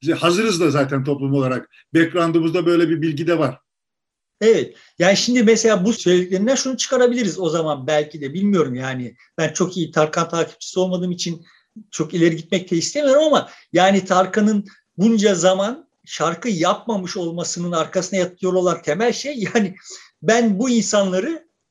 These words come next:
Speaker 2: toplum o hale gelmiş durumda ki ben bu insanları göbek attıramam.
Speaker 1: Evet, muhtemelen. Çünkü
Speaker 2: Ben
Speaker 1: "Şıkıdım şıkıdım" diyordu. Göbek, "Dudu dilli" diyordu. Göbek attırıyordu yani.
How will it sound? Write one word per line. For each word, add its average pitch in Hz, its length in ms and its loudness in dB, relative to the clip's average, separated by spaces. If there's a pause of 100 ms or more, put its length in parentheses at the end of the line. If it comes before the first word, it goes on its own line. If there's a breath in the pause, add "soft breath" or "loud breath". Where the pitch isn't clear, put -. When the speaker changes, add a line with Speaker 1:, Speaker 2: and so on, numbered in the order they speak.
(160)
Speaker 2:
toplum 220 320 -2
o 226 60 2
hale 220 260 2
gelmiş 226 600 -2
durumda 220 360 -2
ki 277 240 -6
ben 226 220 -2
bu 262 80 -4
insanları 233 720 -4 (260)
göbek 277 320 2
attıramam. 254 680 0 (380)
Speaker 1:
Evet, 170 280 -2
muhtemelen. 156 640 -4 (240)
Çünkü 180 340 -4
Speaker 2:
Ben 180 120 0
Speaker 1:
"Şıkıdım 202 280 -6
şıkıdım" 190 400 -2
diyordu. 143 360 2
Göbek, 170 480 0
"Dudu 180 240 -4
dilli" 165 300 -2
diyordu. 160 480 0
Göbek 190 280 0
attırıyordu 170 560 -4
yani. 139 280 -4